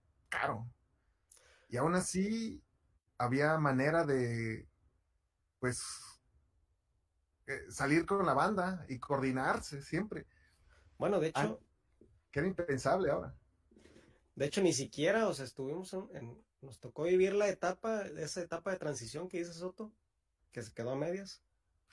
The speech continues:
Speaker 2: que ni siquiera había <clears throat> acceso a, a los celulares, ¿no? O sea, no, no, no existía eso.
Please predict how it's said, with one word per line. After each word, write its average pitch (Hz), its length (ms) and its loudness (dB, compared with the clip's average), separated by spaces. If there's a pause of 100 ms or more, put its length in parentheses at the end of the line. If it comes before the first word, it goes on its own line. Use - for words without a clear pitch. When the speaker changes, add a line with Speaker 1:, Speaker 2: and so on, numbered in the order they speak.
(720)
Speaker 2:
que 117 640 -4 (220)
ni 131 180 -6
siquiera 135 360 -2
había 147 720 0 (640)
<clears throat> 156 280 2
acceso 139 560 -2
a, 117 40 -10
a 117 40 -10
los 110 140 -8
celulares, 123 460 -6
¿no? 160 200 -10
O 147 60 -14
sea, - 140 -20 (340)
no, 147 180 0
no, 147 160 -2
no 151 140 0
existía 185 520 4
eso. - 220 -2